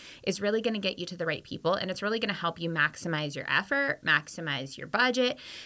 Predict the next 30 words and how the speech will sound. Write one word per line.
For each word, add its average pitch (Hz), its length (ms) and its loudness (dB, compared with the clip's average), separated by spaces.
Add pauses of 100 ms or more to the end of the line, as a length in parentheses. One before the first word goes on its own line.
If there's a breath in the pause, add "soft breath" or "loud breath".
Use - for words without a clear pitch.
(120 loud breath)
those 226 280 6
things 226 240 -2
to 202 80 -4
really 202 320 2
get 196 160 -2
to 202 140 -4
people 175 260 -10
who 170 120 -6
are 165 120 -4
most 180 420 -6
likely 170 380 0
to - 160 -12
buy 147 540 4
your 160 140 4
cookie. - 440 -10
Like 180 120 4
I 185 40 0
said, 170 200 0
those 190 220 2
other 226 220 4
people 226 320 -2
will 196 80 -6
come 196 240 -2
along 180 260 0
because 170 280 -6
they 160 140 2
like 160 200 -4
cookies - 380 -10
too, 214 340 -2 (320 loud breath)
but 214 140 6